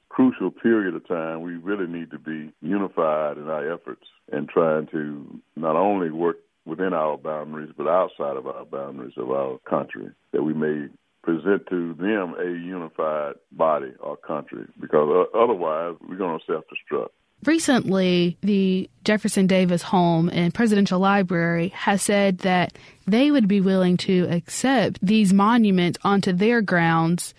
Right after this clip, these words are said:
Speaker 2: in a more historical context. What are your thoughts on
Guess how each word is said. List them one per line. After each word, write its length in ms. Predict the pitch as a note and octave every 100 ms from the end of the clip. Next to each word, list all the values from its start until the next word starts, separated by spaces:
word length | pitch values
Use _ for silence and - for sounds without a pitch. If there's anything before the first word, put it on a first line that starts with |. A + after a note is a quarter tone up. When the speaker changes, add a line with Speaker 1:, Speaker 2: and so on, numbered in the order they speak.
| _
Speaker 2:
in 120 | B3
a 60 | C4
more 220 | A#3+ A3+
historical 560 | G#3 - A#3+ A#3 G3 E3+
context. 760 | F#3+ F3 E3+ F3 - - - - - _
What 140 | A#3+
are 80 | G4+
your 180 | B3+ G3+
thoughts 540 | - F#3+ F#3 F3 - -
on 640 | F3+ F3+ F3+ F3 E3+ F3+